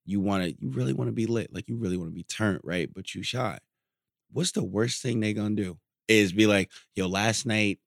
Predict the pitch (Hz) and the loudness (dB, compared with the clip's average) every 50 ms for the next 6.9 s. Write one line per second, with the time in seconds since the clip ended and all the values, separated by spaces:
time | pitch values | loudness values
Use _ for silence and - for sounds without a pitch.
0 | _ _ _ _ _ _ _ - 92 101 104 107 107 107 117 104 104 107 107 107 | _ _ _ _ _ _ _ -6 -2 2 2 4 4 4 2 2 4 4 4 4
1 | 104 98 101 104 98 95 - - 104 104 101 110 107 107 104 104 98 101 101 101 | 2 2 2 0 0 0 0 -2 -2 0 2 4 4 4 4 2 0 -2 -2 -2
2 | 104 104 98 98 95 90 - _ _ _ _ _ _ _ - 95 104 82 - - | 0 0 0 -2 -4 -6 -10 _ _ _ _ _ _ _ -4 -4 -4 -4 0 2
3 | 113 110 101 92 90 90 - - 339 359 381 359 349 349 330 349 339 269 254 320 | 4 4 6 4 2 -4 -4 0 2 4 8 8 10 10 10 8 6 4 4 2
4 | 240 - - - - _ _ _ _ _ _ _ _ _ _ _ _ _ - 117 | 2 2 -2 -6 -12 _ _ _ _ _ _ _ _ _ _ _ _ _ 2 4
5 | 123 120 113 101 127 120 101 117 117 101 95 117 139 139 151 143 139 131 135 139 | 4 4 6 6 6 6 6 4 4 4 6 4 4 4 4 2 4 6 6 6
6 | 135 135 139 123 110 104 92 107 113 101 95 101 123 165 175 - - | 6 6 4 4 4 0 -2 0 -2 0 2 4 4 4 4 2 -2